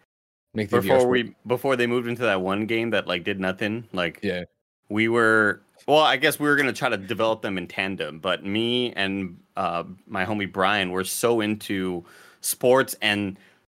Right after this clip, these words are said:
Speaker 2: throwing the ball at the wall and bouncing it into a hoop. Like, we did that so much at work just
Speaker 1: Mm-hmm.
Speaker 2: f-, to fuck around.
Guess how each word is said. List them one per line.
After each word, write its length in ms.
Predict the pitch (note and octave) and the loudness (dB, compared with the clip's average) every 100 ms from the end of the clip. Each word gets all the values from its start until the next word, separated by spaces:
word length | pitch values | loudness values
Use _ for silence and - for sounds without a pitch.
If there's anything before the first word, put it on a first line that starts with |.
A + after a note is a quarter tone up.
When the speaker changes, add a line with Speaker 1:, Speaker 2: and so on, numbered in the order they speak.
| _ _ _ | _ _ _
Speaker 2:
throwing 340 | D3+ C3+ D3+ D3+ | 4 6 6 6
the 80 | |
ball 360 | A#2+ A2 A#2+ C3 | 4 4 4 4
at 140 | A#2+ | 2
the 80 | C3 | -2
wall 460 | G#2 G#2 G#2+ A#2 A#2+ | 0 2 6 6 4
and 140 | G#2 | 0
bouncing 360 | G2 G2+ A2+ A2+ | 0 -2 -4 -6
it 60 | G#2 | -6
into 300 | G#2 A2 F#2+ | -6 -6 -6
a 40 | F2 | -6
hoop. 360 | - A2 A#2 | -4 -4 -2
Like, 160 | G2+ E2 | -4 -4
we 100 | F#2+ | -6
did 240 | F2+ G#2 G2 | -6 -4 -2
that 220 | G2 - | -2 -2
so 360 | - - G2+ G#2+ | -8 -4 -2 0
much 340 | E2 F2+ - | 0 0 -2
at 80 | G2 | -4
work 400 | F#2 F#2 A2 G#2 | -2 -2 -2 -6
just 300 | G2+ G2+ - | -8 -6 -6
Speaker 1:
Mm-hmm. 140 | B2 | -8
Speaker 2:
f-, 120 | B2+ - | -10 -8
to 100 | G#2+ | -8
fuck 260 | - G#2+ G#2+ | -2 -2 0
around. 480 | F2+ F2+ F#2+ A#2+ | 0 0 0 -4